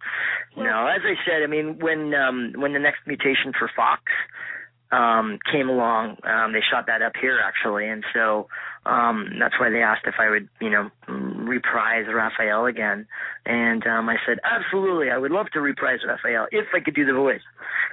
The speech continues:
Speaker 2: um, and 'cause at that point too, I just kind of felt like I, you know, I didn't really, I didn't, I just, you know, didn't know if I wanted to get back in the turtle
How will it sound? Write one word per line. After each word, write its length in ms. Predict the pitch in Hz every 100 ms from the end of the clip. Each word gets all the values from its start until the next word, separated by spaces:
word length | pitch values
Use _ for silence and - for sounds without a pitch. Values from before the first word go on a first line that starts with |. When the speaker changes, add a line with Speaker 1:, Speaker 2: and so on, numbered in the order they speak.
| -
Speaker 2:
um, 540 | - 120 120 117 117 -
and 180 | 131 123
'cause 140 | 190
at 80 | 226
that 140 | 214 -
point 280 | 196 160 147
too, 200 | 143 143
I 60 |
just 220 | 135 131 -
kind 140 | 139
of 80 | 127
felt 200 | 135 -
like 200 | 127 123
I, 140 | 123 117 -
you 80 | 131
know, 80 | 123
I 80 |
didn't 180 | 123 123
really, 380 | 120 123 120 110 _ _
I 80 | 113
didn't, 300 | 113 113 113 117
I 80 |
just, 200 | 117 117 - _ -
you 120 | 117
know, 120 | 113
didn't 300 | 113 123 120 117
know 120 | 113
if 80 | 113
I 80 |
wanted 220 | 110 110 104
to 60 |
get 160 | 104 107
back 260 | 110 101 117
in 140 | 107
the 80 | 104
turtle 320 | 107 107